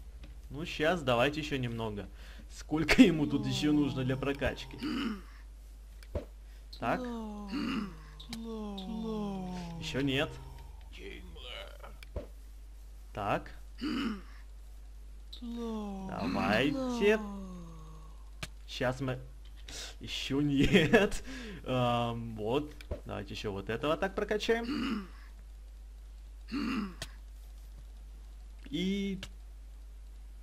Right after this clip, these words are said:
Ещё... А, ладно,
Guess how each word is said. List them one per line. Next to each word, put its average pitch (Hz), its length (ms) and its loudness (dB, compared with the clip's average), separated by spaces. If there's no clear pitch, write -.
Ещё... 139 220 6
А, 156 240 10
ладно, 131 520 6